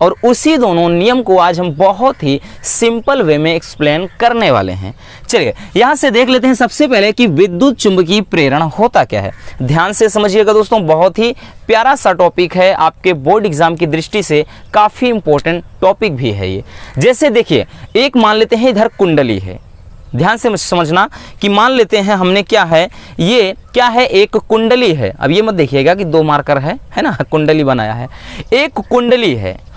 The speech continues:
और इधर एक मैग्नेट है। क्या होता है कि मान लेते हैं तार की एक कुंडली बनाई है और इधर एक चुंबक है। जब किसी कुंडली और क्या चुंबक के बीच में एक आपेक्षिक गति हो,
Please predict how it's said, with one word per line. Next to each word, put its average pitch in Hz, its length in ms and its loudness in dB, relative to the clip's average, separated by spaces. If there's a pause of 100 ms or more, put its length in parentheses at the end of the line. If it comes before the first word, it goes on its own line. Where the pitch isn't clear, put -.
(120)
और 208 120 2
इधर 220 220 2
एक 240 220 2
मैग्नेट 147 560 0
है। 101 200 -14 (600)
क्या 277 100 2
होता 254 220 2
है 226 80 2
कि 214 80 -2
मान 226 200 2
लेते 233 180 0
हैं 233 80 -2
तार 202 200 2
की 196 100 0
एक 214 100 0
कुंडली 165 340 0
बनाई 214 200 2
है 240 80 4
और 220 120 2
इधर 175 120 0
एक 180 140 -4
चुंबक 127 400 -2
है। 117 160 -14 (380)
जब 277 300 0
किसी 240 340 -2
कुंडली 202 580 0 (460)
और 226 200 4
क्या 277 300 0
चुंबक 226 540 0
के 247 160 2
बीच 190 280 -2
में 220 100 4
एक 226 160 0
आपेक्षिक 185 760 0
गति 131 360 0
हो, 101 200 -10